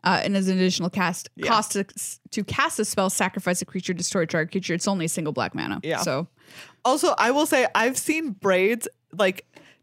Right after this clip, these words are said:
Speaker 2: take, if you open it first, take it.
Speaker 1: Yes.
Speaker 2: I don't know why I've gotten past
Speaker 1: passed
Speaker 2: this
Speaker 1: it?
Speaker 2: card in pack one, and I don't know if people think that,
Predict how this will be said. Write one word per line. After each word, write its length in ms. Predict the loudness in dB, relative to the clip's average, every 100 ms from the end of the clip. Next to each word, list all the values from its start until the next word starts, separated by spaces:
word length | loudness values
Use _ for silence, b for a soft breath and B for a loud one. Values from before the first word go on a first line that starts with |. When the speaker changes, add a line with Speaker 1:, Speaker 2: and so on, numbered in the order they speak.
| _ _ -4
Speaker 2:
take, 340 | 2 4 2 0
if 120 | 2
you 200 | 4 4
open 300 | 4 4 4
it 220 | 4 0 0
first, 460 | 2 2 0 -4 -12 _
take 280 | -2 2 2
it. 260 | 0 -2 -12 _
Speaker 1:
Yes. 380 | -2 0 0 -2
Speaker 2:
I 140 | 0 2
don't 280 | 4 2 4
know 120 | 2
why 260 | 4 4
I've 220 | 4 0 2
gotten 400 | 0 0 -8 -10
past 320 | -4 0 4 4
Speaker 1:
passed 180 | 4
Speaker 2:
this 180 | 4 4
Speaker 1:
it? 60 | 4
Speaker 2:
card 320 | 6 6 2 0
in 180 | -2 -2
pack 320 | 0 0 0
one, 460 | 0 2 2 0 -4 B B B B -4
and 100 | 0
I 120 | 0
don't 340 | 2 2 2 2
know 480 | 2 2 0 -4 -10 _
if 200 | -2 -2
people 260 | -6 -2 0
think 340 | 2 0 0
that, 260 | 2 2 0